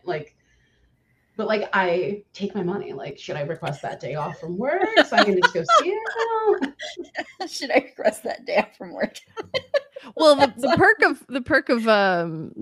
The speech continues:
Speaker 3: in being in New York, anyways, we usually get to see 'em on Thursdays if we
Speaker 1: Yeah.
Speaker 3: want to.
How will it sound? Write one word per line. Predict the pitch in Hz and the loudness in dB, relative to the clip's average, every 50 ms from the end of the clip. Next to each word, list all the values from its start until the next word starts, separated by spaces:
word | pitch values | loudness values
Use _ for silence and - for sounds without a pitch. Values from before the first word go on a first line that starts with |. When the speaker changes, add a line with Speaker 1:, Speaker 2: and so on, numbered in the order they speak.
| - - | -10 -4
Speaker 3:
in | - 208 190 185 | -2 -2 -2 -2
being | - 233 240 226 214 | -2 -4 0 0 2
in | 202 | 2
New | 190 180 | 2 2
York, | 180 180 196 190 190 - - | 2 4 4 4 4 4 2
anyways, | 185 165 131 175 180 - | 0 0 0 -2 -2 -4
we | 202 202 | -6 -2
usually | 202 254 339 330 - 262 233 214 190 | 2 4 4 6 4 4 2 2 2
get | 190 185 196 180 185 | 2 0 -2 -2 -2
to | - 175 | -2 -6
see | - - - - 214 185 180 | -6 -6 -6 -4 -2 0 0
'em | 175 165 165 151 - - | 0 0 -2 -6 -6 -6
on | 165 160 151 156 | -6 -6 -6 -6
Thursdays | - - 202 190 180 190 - - - 135 104 104 208 - - 190 | -4 0 2 2 2 2 0 -2 -6 -4 -4 -6 -6 -8 -8 -8
if | 190 - - | -8 -6 -2
we | 180 | -2
Speaker 1:
Yeah. | 170 | 0
Speaker 3:
want | 165 170 160 170 190 - | 2 2 0 0 -2 -4
to. | - - 151 120 104 | -6 -8 -8 -6 -6